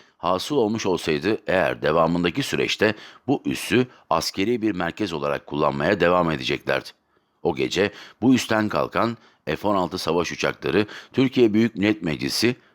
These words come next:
Cumhurbaşkanlığı Külliyesi kavşağı, Ankara Emniyet Müdürlüğü Gölbaşı Özel Harekat Daire Başkanlığı başta olmak üzere Ankara'nın en kritik yedi noktasına bombalar yağdırdılar ve demokrasisine sahip çıkmak adına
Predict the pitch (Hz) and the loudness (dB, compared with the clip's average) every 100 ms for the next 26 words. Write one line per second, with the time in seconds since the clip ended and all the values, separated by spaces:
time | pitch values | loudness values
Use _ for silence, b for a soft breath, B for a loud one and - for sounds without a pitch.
0 | b 76 90 117 90 78 80 71 69 - | b -2 2 4 2 2 -2 -4 -6 -6
1 | 78 71 67 71 - 65 62 71 92 117 | -4 -2 -4 -4 -4 -4 -2 0 0 -2
2 | b b b b 92 104 85 85 78 82 | b b b b -2 0 0 0 -2 -2
3 | 92 - 73 67 71 71 69 107 90 80 | -4 -6 -8 -4 -4 -2 2 2 4 2
4 | 98 110 B B 71 78 120 101 82 80 | 0 -2 B B -2 2 2 2 0 0
5 | 110 - 87 85 104 78 - 73 67 76 | -4 -2 0 2 2 0 0 -2 -2 -2
6 | 95 B B - 78 - 151 90 67 - | -4 B B -2 0 2 2 4 0 -2
7 | 85 - 80 90 b b - 117 127 85 | -4 0 0 0 b b 0 0 0 -2
8 | 71 78 90 B B - 127 147 92 76 | -2 -4 -6 B B -4 -2 -2 -2 -2
9 | - 110 - 80 131 104 - 67 78 95 | 0 -4 -2 0 2 0 -2 -4 0 0
10 | 87 80 80 82 78 71 65 69 71 73 | 2 2 2 2 2 0 -2 -4 -2 -4
11 | - _ B B - 95 92 - - 78 | -4 _ B B 2 2 2 -2 -4 -2
12 | 78 76 73 80 85 107 - 80 104 - | -2 -4 -4 -2 -2 0 0 0 0 -4
13 | - 71 - 76 67 76 104 | -6 -8 -4 -4 -2 -2 -4